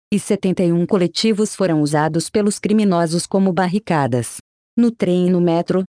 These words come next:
a alta e inesperada demanda de passageiros que tentou voltar para casa de forma antecipada no meio da tarde causou uma superlotação extrema nas estações e composições.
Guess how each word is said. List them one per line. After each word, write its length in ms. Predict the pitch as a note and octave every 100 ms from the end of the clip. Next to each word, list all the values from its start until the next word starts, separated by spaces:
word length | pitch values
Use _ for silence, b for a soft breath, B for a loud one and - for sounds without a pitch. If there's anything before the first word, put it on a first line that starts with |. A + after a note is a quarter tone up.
| _
a 60 | G3
alta 360 | F#3 F3 F#3+ F#3
e 40 |
inesperada 640 | F3+ F#3 - E3+ D#3 C#3+
demanda 400 | D#3 D3+ D#3+ E3+
de 100 | F3
passageiros 680 | D#3 E3+ E3+ D3+ E3 F3 E3
que 140 | - D#3
tentou 360 | E3+ D#3+ G3
voltar 460 | F#3 A3+ G#3+ D#3+ D3+
para 220 | F3+ F3+
casa 360 | - D#3+ D3+ D#3
de 120 | G3+
forma 280 | - G3+ G3+
antecipada 760 | G3 G3 G#3 G3 - F#3 F3+ F#3
no 100 | F3
meio 300 | F3 F#3+ F#3
da 140 | E3
tarde 400 | - F#3 F3 E3
causou 400 | D#3+ D3+ D3 F#3+
uma 160 | F#3 F3+
superlotação 840 | E3 G3 F3 E3+ F3 E3+ G#3+ G3+
extrema 460 | E3+ - G3 F#3 E3
nas 160 | D#3+
estações 640 | D#3 - E3 - G3+ G3 G3
e 60 |
composições. 960 | G3 F#3 A3+ G3+ G3 - D3 A#2+ G2